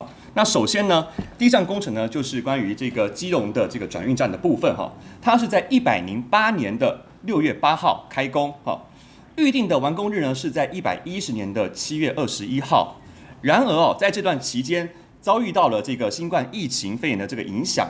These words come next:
还有台风的影响，办理了三次的这个变更设计哦，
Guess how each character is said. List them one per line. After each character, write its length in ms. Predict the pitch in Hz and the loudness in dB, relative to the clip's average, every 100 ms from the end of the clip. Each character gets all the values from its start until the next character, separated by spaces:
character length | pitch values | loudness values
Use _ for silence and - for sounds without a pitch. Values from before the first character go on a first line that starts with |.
| - | -4
还 100 | - | -2
有 140 | 135 107 | -2 -2
台 180 | - 123 | -2 -2
风 140 | 165 | -2
的 80 | - | -2
影 160 | 104 | -2
响， 240 | 160 113 87 - - - | -2 -2 -4 -8 -20 -2
办 220 | 240 214 | 2 2
理 80 | 131 | 2
了 160 | 95 104 | -2 -4
三 360 | 104 180 190 196 | 2 2 2 -2
次 340 | - 220 139 | -4 -2 -2
的 200 | 120 92 | -2 -4
这 140 | 90 127 | -4 -4
个 200 | 113 95 | -4 -2
变 220 | 180 139 | 0 0
更 160 | 131 143 | 0 -2
设 200 | 202 131 | -2 -2
计 240 | - 117 | -4 -6
哦， 120 | - | -8